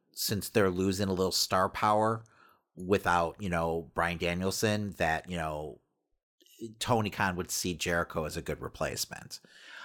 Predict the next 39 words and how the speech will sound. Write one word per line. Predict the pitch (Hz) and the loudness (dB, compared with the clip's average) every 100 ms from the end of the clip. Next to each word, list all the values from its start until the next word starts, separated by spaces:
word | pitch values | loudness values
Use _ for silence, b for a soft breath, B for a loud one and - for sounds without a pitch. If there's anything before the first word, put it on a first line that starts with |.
| B | B
I | 90 | 0
mean, | 92 | 2
Jericho's | 80 110 107 110 98 | 4 4 4 4 2
been | - 90 92 | 4 2 2
in | 78 87 87 | 0 -2 -2
every | 82 80 90 87 | -2 0 2 0
Blood | 76 85 | 2 0
and | 85 | 0
Guts | 80 78 - | 0 -2 0
match. | 101 95 110 - - - B B B - | 0 2 2 0 0 -2 B B B -4
Um, | 78 76 73 73 71 - _ _ _ - | 0 2 0 -4 -12 -18 _ _ _ -2
and, | 101 85 85 - - - | 0 0 -2 -6 -10 -2
you | 98 | 2
know, | 85 87 90 - - | 4 2 0 -6 -10
you | 120 110 135 | -6 4 6
could | 131 131 | 6 2
still | - - - 170 165 113 85 78 | 2 0 4 6 8 6 0 -4
do | - 113 95 | 2 4 4
a | |
Jericho | - 95 95 90 | 4 4 2 0
turn | 82 - 117 98 76 | -6 0 2 2 0
here. | - 82 73 | -8 -8 -6
Like, | 76 76 | -6 -6
if, | 80 - - | -8 -10 -6
you | 95 | -4
know, | 76 | -4
Jericho | 78 92 90 90 90 - | -2 2 2 2 -4 -2
ends | 85 82 | -4 -4
up | 82 | -6
losing | 82 80 85 85 85 | -6 -4 -4 -4 -4
the | 80 | -2
match | 80 85 87 - - | 0 0 0 -2 -6
for | 87 | -4
the | 80 | -6
team | - 98 92 | -6 -6 -4
or | 85 | -4
something | - 85 82 | -4 -6 -6
like | 73 78 - | -8 -6 -2
that, | 85 80 76 - | 2 4 2 -2